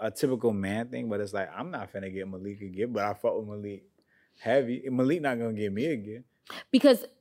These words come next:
Speaker 2: that's not, like, it's like
Speaker 1: For Christmas, maybe for his birthday.
Speaker 2: Yeah, that's what I'm saying. It, me and my friends didn't really exchange Christmas gifts until, like, now. Like,
Speaker 1: Mm.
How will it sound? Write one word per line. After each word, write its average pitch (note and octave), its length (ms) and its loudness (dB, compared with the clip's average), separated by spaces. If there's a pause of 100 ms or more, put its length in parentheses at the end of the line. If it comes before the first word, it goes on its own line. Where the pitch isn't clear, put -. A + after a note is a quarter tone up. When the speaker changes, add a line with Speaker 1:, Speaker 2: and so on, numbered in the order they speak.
(160)
Speaker 2:
that's A#3 340 4
not, B3 300 6
like, F#3+ 300 6 (220)
it's A3+ 160 6
like B3+ 240 8
Speaker 1:
For F3 140 10
Christmas, F#3 480 6
maybe F3 240 6
for G3+ 120 2
his C#3+ 120 4
birthday. A3 260 10
Speaker 2:
Yeah, F4 280 10
that's A#3+ 200 6
what C#4+ 80 8
I'm C4 100 8
saying. C4 440 8
It, - 140 2 (520)
me C4 320 12
and D#4+ 100 12
my C4 160 10
friends B3+ 420 8
didn't G3 480 8
really A#3 260 10
exchange A3 440 6
Christmas B3+ 440 8
gifts F3+ 260 6 (100)
until, G#3 420 8
like, E3 280 8
now. F3 460 6
Like, D3 360 4 (1700)
Speaker 1:
Mm. F#2 260 -8